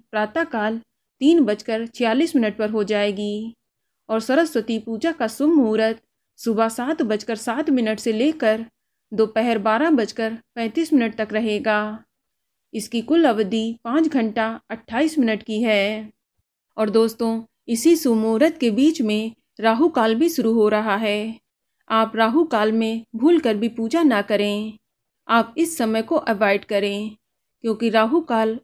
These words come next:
अशुभ समय होता है। तो इस दिन राहु काल का समय सुबह नौ बजकर इक्यावन मिनट से लेकर सुबह ग्यारह बजकर तेरह मिनट तक रहेगा। तो आप इस समय के बीच में सरस्वती माता की पूजा ना करें।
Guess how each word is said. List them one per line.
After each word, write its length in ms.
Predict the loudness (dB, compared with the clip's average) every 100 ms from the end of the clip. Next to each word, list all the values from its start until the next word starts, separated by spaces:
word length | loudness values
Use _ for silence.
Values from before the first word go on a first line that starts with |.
| -12
अशुभ 260 | -6 -6 -4
समय 280 | 0 2
होता 380 | 2 0 -2 -4
है। 460 | -2 -2 -2 -6 -12 _ _ _ _ _ _ -6
तो 60 | 0
इस 220 | 2 2
दिन 260 | 2 0 2
राहु 260 | 2 2
काल 260 | 2 2 0
का 140 | 0
समय 440 | -2 -2 -2 -2 -6 -10 _ _ _
सुबह 420 | -2 0 2 0 -8 _
नौ 180 | 0 2
बजकर 360 | 4 2 -2 -4
इक्यावन 540 | -4 -6 -4 2 4 4
मिनट 260 | 4 0
से 140 | -2 0
लेकर 540 | 0 0 0 -2 -4 -12 _ _ _ _ _
सुबह 440 | 0 2 2 -2 -6
ग्यारह 320 | 0 2 4 4
बजकर 440 | 2 0 -4 -6 -8 -2
तेरह 260 | 2 4
मिनट 340 | 4 4 2 -2
तक 140 | -4
रहेगा। 500 | -2 0 0 0 -2 -2 -8 -14 _ _ _ _
तो 80 | 0
आप 280 | 2 2 -2 -2
इस 180 | -2 0
समय 240 | -2 0
के 140 | 0 0
बीच 280 | 2 0 0
में 340 | -2 -2 -6 -12 _ _
सरस्वती 480 | -2 0 0 -2 -2
माता 320 | -2 -2 -4
की 140 | -4 -6
पूजा 320 | -6 -2 2
ना 160 | 2 0
करें। 600 | -2 -2 -2 -6 -8